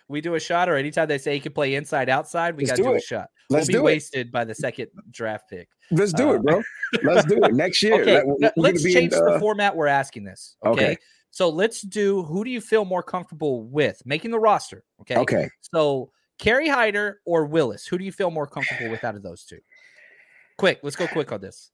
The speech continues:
Speaker 2: I'm gonna go Kerry Hyder because
Speaker 1: Hey,
Speaker 2: of
Speaker 1: Kerry.
Speaker 2: what his production was under Kocurek. I, it was
Speaker 1: Okay.
Speaker 2: greater than what Jordan Willis's production was.
Speaker 1: Kerry Hyder or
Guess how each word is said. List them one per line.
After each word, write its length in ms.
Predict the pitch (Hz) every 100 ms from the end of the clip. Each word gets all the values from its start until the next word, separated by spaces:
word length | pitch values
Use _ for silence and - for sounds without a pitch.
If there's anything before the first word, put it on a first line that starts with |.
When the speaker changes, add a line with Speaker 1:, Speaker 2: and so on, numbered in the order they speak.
| -
Speaker 2:
I'm 120 | 170
gonna 140 | 226 247
go 140 | 226
Kerry 280 | 220 208 185
Hyder 380 | 170 185 190 135
because 360 | 131 - 143
Speaker 1:
Hey, 60 | 131
Speaker 2:
of 60 |
Speaker 1:
Kerry. 100 | 120 139
Speaker 2:
what 100 | 135
his 140 | 151
production 560 | - 123 143 143 131 117
was 300 | 120 127 113
under 220 | 131 120 110
Kocurek. 540 | 117 104 104 85 - -
I, 60 | 127 156
it 80 |
was 160 | 143 110
Speaker 1:
Okay. 160 | 151 156
Speaker 2:
greater 260 | 196 196 165
than 160 | 165
what 160 | 156 135
Jordan 260 | 156 143 131
Willis's 360 | 123 113 98
production 420 | - 92 82 -
was. 320 | 73 57 - -
Speaker 1:
Kerry 380 | - 180 185 170
Hyder 480 | 170 180 214 233
or 360 | 160 151 147